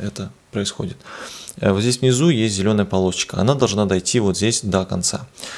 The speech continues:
Поэтому вы не волнуйтесь, она может, э, не быстро идти. У вас, если компьютер слабый, то она будет ещё продолжительное время, может полчаса, а, может там сорок минут, час у кого-то.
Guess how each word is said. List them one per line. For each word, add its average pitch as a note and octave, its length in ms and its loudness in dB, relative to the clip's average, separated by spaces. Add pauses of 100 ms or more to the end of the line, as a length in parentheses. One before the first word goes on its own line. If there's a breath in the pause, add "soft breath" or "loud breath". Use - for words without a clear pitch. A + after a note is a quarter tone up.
(400 loud breath)
Поэтому G#2+ 640 0
вы C3 420 0 (320)
не A2 460 2
волнуйтесь, C#3 640 2 (540 loud breath)
она A2 240 4
может, A2 520 -2 (140)
э, G2 140 -6
не A#2 160 4
быстро A#2 480 0
идти. A2+ 380 -2 (180)
У G2 60 -2
вас, G#2 240 0
если G2 180 -2
компьютер F#2+ 400 -2
слабый, C3+ 480 2 (320 loud breath)
то F#2+ 140 0
она A2 160 2
будет G2+ 480 -6
ещё G2+ 300 -4
продолжительное F#2+ 760 0
время, B2 400 0 (300 loud breath)
может F#2+ 220 -2
полчаса, B2+ 760 0 (340 loud breath)
а, F2+ 180 -2
может F#2+ 260 -4
там E2+ 160 -6
сорок C3+ 400 0
минут, F#2+ 240 -2
час B2 360 -2
у G#2+ 40 -6
кого-то. G2 500 -2